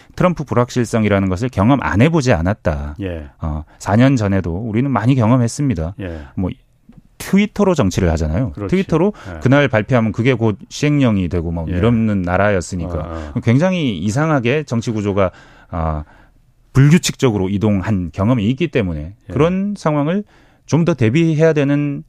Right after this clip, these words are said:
Speaker 1: 상황으로 가는 거 아니냐 하는 게
Speaker 2: 음.
Speaker 1: 구 퍼센트가 구 퍼센트 포인트 차이가,
Speaker 2: 음.
Speaker 1: 아, 우리에게
Speaker 2: 예.
Speaker 1: 그런 준비를 해야 될 필요성을 던져준다.
Speaker 2: 예.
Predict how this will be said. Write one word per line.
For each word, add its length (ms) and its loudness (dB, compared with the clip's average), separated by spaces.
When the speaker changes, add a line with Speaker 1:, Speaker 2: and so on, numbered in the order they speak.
Speaker 1:
상황으로 400 0
가는 200 2
거 60 2
아니냐 300 2
하는 120 0
게 80 2
Speaker 2:
음. 40 -2
Speaker 1:
구 100 0
퍼센트가 540 -2
구 100 -4
퍼센트 400 2
포인트 360 0
차이가, 420 2
Speaker 2:
음. 180 -8
Speaker 1:
아, 360 -2
우리에게 720 2
Speaker 2:
예. 80 -8
Speaker 1:
그런 480 0
준비를 400 4
해야 140 6
될 120 4
필요성을 500 0
던져준다. 500 0
Speaker 2:
예. 60 -6